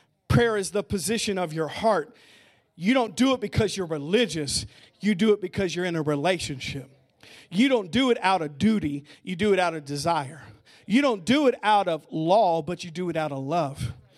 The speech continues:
Because you actually have a real relationship with God. And you know that he is with you at all times, and he will never leave you or forsake you. That means that you can talk to him at all times. And you should.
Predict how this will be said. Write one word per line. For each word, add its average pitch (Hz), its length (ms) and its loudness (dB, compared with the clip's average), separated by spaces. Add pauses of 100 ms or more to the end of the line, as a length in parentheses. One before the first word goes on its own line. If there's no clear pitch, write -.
(360)
Because 170 360 0
you 175 100 2
actually 180 300 -2
have 170 180 0
a 151 100 -2
real 165 500 0
relationship 156 840 -6
with 143 160 -10
God. 143 380 -6 (340)
And 208 180 0
you 208 140 -4
know 226 300 2
that 214 140 -4
he 240 240 -2
is 170 180 -4
with 226 320 -4
you 254 220 -2
at 190 220 -2
all 233 260 0
times, 247 520 -4
and 202 80 -8
he 226 120 -2
will 208 140 0
never 214 280 0
leave 226 260 -2
you 240 140 -4
or 214 160 0
forsake 233 500 -2
you. 294 200 -4 (180)
That 247 180 0
means 262 220 -4
that 233 140 -6
you 269 160 0
can 220 160 0
talk - 380 0
to 226 140 2
him 170 320 -2
at 196 160 2
all 180 220 0
times. 170 540 -6 (340)
And 240 280 0
you 247 140 2
should. 220 540 0